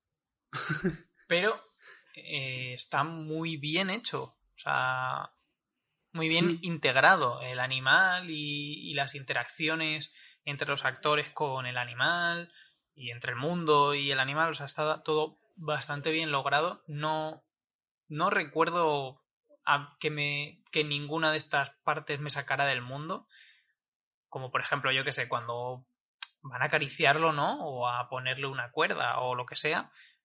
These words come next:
Speaker 2: sí que t-, todo está como muy bien medido, los planos muy bien hechos para que, pues, no se note que los actores quizás están tirando una cuerda a, a la nada.
Speaker 1: <laughs>
Speaker 2: Y eso, mm,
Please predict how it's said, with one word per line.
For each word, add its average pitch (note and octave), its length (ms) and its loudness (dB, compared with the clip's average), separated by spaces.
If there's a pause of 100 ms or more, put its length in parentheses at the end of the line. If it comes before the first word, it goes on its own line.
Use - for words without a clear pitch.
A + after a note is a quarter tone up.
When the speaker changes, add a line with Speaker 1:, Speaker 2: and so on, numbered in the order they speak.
Speaker 2:
sí D3 220 -4
que E3+ 140 -4
t-, - 320 -16
todo F3+ 180 -4
está F#3 240 -2
como E3+ 220 -2
muy D#3+ 240 -4
bien F3 300 -2
medido, F3+ 520 0
los E3 160 0
planos E3 300 0
muy D#3+ 200 -6
bien D#3 200 -4
hechos E3+ 280 -4
para C3+ 260 0
que, B2+ 440 -12
pues, - 200 -20
no C#3+ 180 0
se C#3 160 -2
note C#3 540 -8
que C3 260 -14
los C3 200 -8
actores C#3 340 -2
quizás D#3 280 -2
están D3+ 180 -2
tirando D3+ 300 0
una C#3+ 280 -2
cuerda C#3+ 340 0 (320)
a, C#3 180 -2
a D3 100 4
la C3 120 2
nada. C3 280 2
Speaker 1:
<laughs> - 1200 -12 (1600)
Speaker 2:
Y F3+ 160 -2
eso, G#3 320 -2 (280)
mm, C#3+ 340 -10